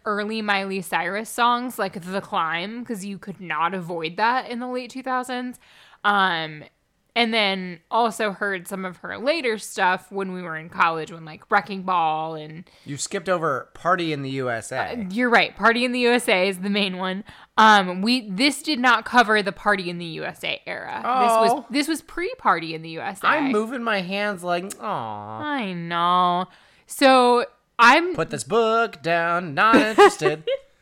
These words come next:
Speaker 1: I'm basically just gonna read you some quotes from this book.
Speaker 2: Uh, you and I have very similar plans
Speaker 1: Yeah.
Speaker 2: for our summary.
Speaker 1: <clears throat> So one,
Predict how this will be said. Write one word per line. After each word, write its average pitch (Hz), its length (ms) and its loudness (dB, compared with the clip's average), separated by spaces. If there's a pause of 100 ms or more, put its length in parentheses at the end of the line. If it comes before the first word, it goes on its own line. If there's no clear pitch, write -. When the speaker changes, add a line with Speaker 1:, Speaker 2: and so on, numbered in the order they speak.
Speaker 1:
I'm 508 840 -2
basically 370 480 2
just 349 260 -8
gonna 294 240 -4
read 208 320 -6
you 240 160 -6
some 226 260 -10
quotes 190 440 -4
from 190 160 -10
this 196 160 -8
book. 190 420 -4
Speaker 2:
Uh, 175 40 -4
you 196 180 -4
and 220 80 -2
I 185 80 0
have 165 180 0
very 160 240 0
similar 180 380 -2
plans 175 480 2
Speaker 1:
Yeah. 226 60 4 (180)
Speaker 2:
for - 20 8
our 240 60 8
summary. 247 680 2
Speaker 1:
<clears throat> - 20 -6
So 226 500 6 (320)
one, 294 480 4